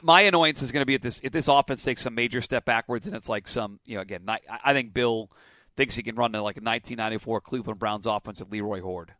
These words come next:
and, and, and then still win. So if we get that sort of huge step backwards offensively where they're not, like, a not, uh, forward-thinking offensive team, that's,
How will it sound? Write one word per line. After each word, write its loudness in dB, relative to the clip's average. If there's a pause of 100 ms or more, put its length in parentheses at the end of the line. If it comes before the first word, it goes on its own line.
and, -16
and, -10
and -10
then -10
still -4
win. -10
So -2
if -8
we 2
get -2
that 0
sort 0
of -2 (340)
huge -4
step 0
backwards 0
offensively -2
where -2
they're -2
not, -2 (720)
like, -2
a -2
not, 0
uh, 4
forward-thinking 2
offensive -6
team, -10
that's, -4